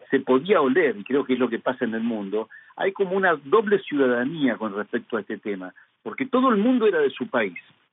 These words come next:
pero todo el mundo también quería que gane Messi.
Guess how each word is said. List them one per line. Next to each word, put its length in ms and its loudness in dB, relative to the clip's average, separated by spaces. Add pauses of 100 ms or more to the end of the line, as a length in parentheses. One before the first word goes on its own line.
pero 260 -2
todo 220 4
el 60 0
mundo 520 2 (240)
también 380 2
quería 260 2
que 120 -4
gane 220 0
Messi. 380 -8